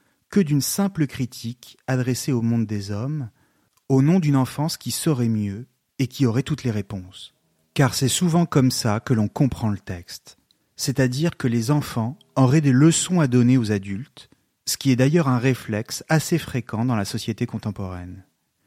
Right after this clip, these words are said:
En réalité, ce n'est pas de cela qu'il s'agit, mais plutôt d'un art de reconquérir un œil, un regard sur le monde, qui est celui de la légèreté.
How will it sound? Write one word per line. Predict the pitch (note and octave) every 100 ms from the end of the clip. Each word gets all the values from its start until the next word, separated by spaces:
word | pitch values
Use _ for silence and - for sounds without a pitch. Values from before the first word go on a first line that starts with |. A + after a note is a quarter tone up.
| _ _ _ -
En | B2
réalité, | A#2+ E3+ D3+ A#2+ A#2+ G#2+ B2+ _ _ _ _
ce | - D#3+
n'est | C#3+
pas | - E3+
de | B2
cela | - - G#2+ G2
qu'il | - F#2+
s'agit, | G#2 F#2 F#2 F2 _ _ _ _ _ _ A#2 -
mais | B2+ C#3+
plutôt | F#3+ F#3 A#3
d'un | C3+ C3+ D3
art | F3 D3
de | A#2
reconquérir | A2 B2 E3+ - D#3+ C3+ C3 D3+ C3+
un | G2+ G2
œil, | G#2 G2 F#2+ F#2 - _ _ _ -
un | B2
regard | A#2 B2 D3+ B2+ C3+ A#2
sur | - A2+
le | G2 G2+
monde, | A#2 F3 B2+ G#2 - _ _ _ _ _ -
qui | F#3
est | F3+
celui | - E3+ F3
de | D3+
la | A#2+
légèreté. | A#2 C3+ A2 G2 - F#2+ F2+